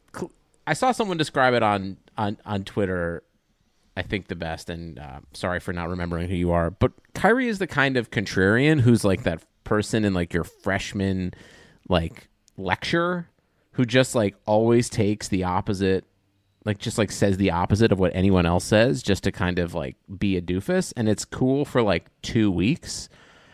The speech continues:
But, um, this guy's, like, gonna get people killed. And fuck him. The N B A, I can't be the fucking vice president of the Players Union.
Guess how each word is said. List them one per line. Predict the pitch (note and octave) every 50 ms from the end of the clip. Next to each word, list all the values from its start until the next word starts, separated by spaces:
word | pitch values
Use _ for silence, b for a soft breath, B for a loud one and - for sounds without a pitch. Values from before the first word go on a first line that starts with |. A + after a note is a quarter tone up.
| b b b b A2+ -
But, | A2+ A2 A2 G#2 G2+ F#2+ - - _ _ _ _ _ _ _ _ _ -
um, | G2 F#2+ F#2+ F#2+ F#2 F2+ F2 E2 - _ _ _ _ _ _ _ _ _ _ _ _ _ _ _ _ _ _ _ _ _ _ _ _ _
this | A2+ B2 B2 -
guy's, | - C3+ C#3+ D#3+ F#3+ F#3+ E3+ -
like, | E3 B2+ F#2+ F2 - - - - - _ _ _ _ _ _ _ _ _ _ _ _
gonna | - C3 C3
get | B2 C3 A#2+ -
people | - C#3+ C3+ - B2
killed. | - - C#3+ E3 F#3+ - - - - - _ _ _ _ _ _ _ _ -
And | A2 G#2+ G#2 G#2 G#2 G#2 G#2 G#2 G2+ G2+ G2+ G2+ G2 G2+ G2 G2 G2 G2 F#2+ - - - - _ _ _ _ _
fuck | - - - C#3+ E3+ F#3 -
him. | - G2 F2 F2 F#2+ A#2 C#3+ D#3+ F3+ E3+ _ _ _ _
The | - - A#2 A#2 A#2+
N | C#3 D3+
B | C#3 C#3 C3 A2
A, | -
I | A2+
can't | - - - - D#3 D3+ D3+
be | D3+ C3+
the | - - A#2+
fucking | - - F3+ F3 F3+ D#3+
vice | C#3+ D3 D#3+ F3+
president | - - F3 F3 F#3 E3+ D#3 C3 C3 C3 - -
of | C3+ B2+ C3 C3 B2+ A#2+ B2+ - b b b b b b b b b b b b -
the | -
Players | - - F3+ A3 A#3+ A3+ F3+
Union. | B2 B2 B2+ C3 D3+ F3 F#3+ G#3 G#3+ G#3